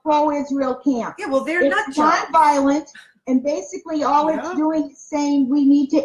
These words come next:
Speaker 1: end this apartheid system, and they are saying that that cannot be heard. So, for instance, if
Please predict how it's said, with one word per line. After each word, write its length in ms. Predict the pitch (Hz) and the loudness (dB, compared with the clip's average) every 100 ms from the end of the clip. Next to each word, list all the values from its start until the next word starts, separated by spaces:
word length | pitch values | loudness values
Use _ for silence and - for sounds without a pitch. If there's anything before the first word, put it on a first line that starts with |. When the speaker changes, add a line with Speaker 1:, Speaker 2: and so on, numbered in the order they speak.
| 262 | 4
Speaker 1:
end 340 | 277 285 285 | 4 6 6
this 220 | 269 - | 4 0
apartheid 680 | 302 - 349 269 277 240 226 | -4 0 0 0 0 0 -2
system, 560 | - 214 - 208 240 262 _ _ _ _ 254 | -6 -10 -8 -8 -6 -8 _ _ _ _ -2
and 400 | 262 269 269 240 - _ 226 | 0 2 2 0 -8 _ -2
they 240 | 277 294 | 2 4
are 180 | 311 294 | 2 0
saying 420 | - 330 302 285 | -4 -4 0 0
that 200 | 269 - | 0 -2
that 240 | 277 320 - - | -2 -2 -2 -6
cannot 360 | 277 285 311 - | -4 -2 -2 -4
be 140 | 302 | -10
heard. 460 | 240 311 277 196 - _ _ | -4 -4 -4 -6 -10 _ _
So, 260 | - 302 302 | -4 -4 -2
for 180 | 349 | -8
instance, 560 | 392 415 - 254 190 - | -10 -12 -8 -8 -8 -4
if 140 | 269 | -2